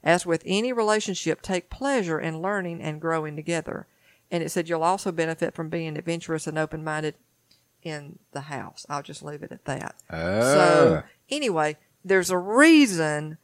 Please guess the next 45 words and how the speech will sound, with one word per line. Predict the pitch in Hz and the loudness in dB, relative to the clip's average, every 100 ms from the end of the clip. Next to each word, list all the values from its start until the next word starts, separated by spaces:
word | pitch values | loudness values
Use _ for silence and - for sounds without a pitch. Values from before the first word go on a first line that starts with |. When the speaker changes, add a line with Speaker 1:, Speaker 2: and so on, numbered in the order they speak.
| _ - | _ 0
Speaker 1:
that | 175 - | 0 2
the | 180 180 | 0 4
older | 196 208 190 175 | 8 8 6 4
woman | 175 196 160 147 - | 4 4 4 0 -2
is | - 160 | -2 0
seeking | - 208 202 - 151 151 | 4 4 4 -2 -6 -4
the | 156 | -4
younger | 156 147 143 | -2 -4 -6
man. | 143 143 139 - - - | -4 -4 -6 -12 -16 -4
Speaker 2:
It | 101 - | 2 6
Speaker 1:
And | 180 | 8
I | 233 | 10
Speaker 2:
sure | |
Speaker 1:
don't | 269 | 10
think | 165 233 | 10 10
Speaker 2:
sounds | 156 | 8
Speaker 1:
it's | 101 | 8
Speaker 2:
like | 82 | 6
Speaker 1:
just, | 73 - | 4 -2
Speaker 2:
it. | - - | -14 0
Speaker 1:
I | 269 | 4
don't | 349 | 6
think | 277 202 | 6 4
it's | - | 0
strictly | - 247 233 196 | 4 4 6 2
just | 180 190 - | 2 0 0
because | 180 202 190 175 170 160 - _ - | -2 2 2 4 4 0 -6 _ 0
there's | 185 175 175 | 2 2 2
no | 180 175 | 4 6
older | - 180 175 165 | 6 4 2 -4
men | 165 180 175 170 | -6 -4 -4 -2
that | 170 | -2
are | 160 151 - _ | -2 -4 -10 _
her | - 208 185 | -4 0 2
age. | 180 214 233 220 - _ _ | 2 2 0 -6 -14 _ _
They | 233 247 | -2 0
want | 269 285 | 0 -2
to | - | -8
feel | 185 240 233 165 | -4 0 2 2
alive | 143 156 170 160 | 2 2 2 2
again. | 160 147 135 | 0 0 0
It's | 202 - | -2 -2
the | 190 | -4
same | - 247 277 269 | 0 2 0 0
concept | 226 214 196 165 151 - | 2 2 2 2 2 0